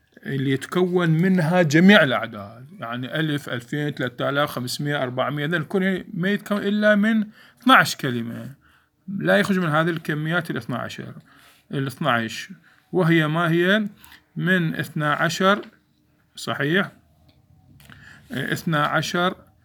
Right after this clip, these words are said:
وأحد، آه، اثنتا عشر كلمة، آه، من واحد إلى عشرة، ومائة وألف صار اثناعش، واحد إلى عشرة، واحد، اثنين، ثلاثة، أربعة إلى عشرة، ومائة وألف. إذن أصول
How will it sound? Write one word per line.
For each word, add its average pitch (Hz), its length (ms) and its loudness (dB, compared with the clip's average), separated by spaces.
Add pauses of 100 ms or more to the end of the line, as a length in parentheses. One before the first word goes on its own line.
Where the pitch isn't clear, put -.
(320)
وأحد، 147 1120 0
آه، 202 360 2 (580)
اثنتا 185 440 0
عشر 131 680 0
كلمة، 196 600 2 (260)
آه، 131 240 2 (160)
من 185 180 4
واحد 196 560 4
إلى 196 160 4
عشرة، 185 640 2 (520)
ومائة 175 300 6
وألف 208 400 6
صار 165 200 -2
اثناعش، 127 560 -10 (220)
واحد 185 600 4 (1000)
إلى 196 160 6
عشرة، 185 460 6
واحد، 156 280 4
اثنين، 156 340 -4
ثلاثة، 160 400 0
أربعة 160 180 -2
إلى 165 80 -4
عشرة، 170 460 -6
ومائة 175 420 0
وألف. 147 420 0
إذن 196 260 2
أصول 175 640 -2